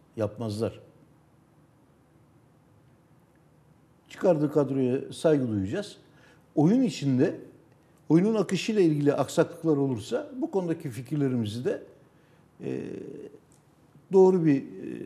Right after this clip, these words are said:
yapıda, doğru örneklerle paylaşacağız. Yoksa, e, herkesin teknik direktörlüğe soyunduğu bir ortam herhalde Türkiye'den başka bir ülkede yoktur.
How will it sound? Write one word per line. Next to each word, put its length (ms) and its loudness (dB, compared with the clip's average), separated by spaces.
yapıda, 580 -2
doğru 200 4
örneklerle 680 2
paylaşacağız. 640 -4
Yoksa, 360 -6
e, 140 -4
herkesin 640 -2
teknik 360 -4
direktörlüğe 560 -2
soyunduğu 840 -2
bir 60 -2
ortam 480 -4
herhalde 280 0
Türkiye'den 500 -2
başka 280 -4
bir 60 -4
ülkede 340 -2
yoktur. 460 -4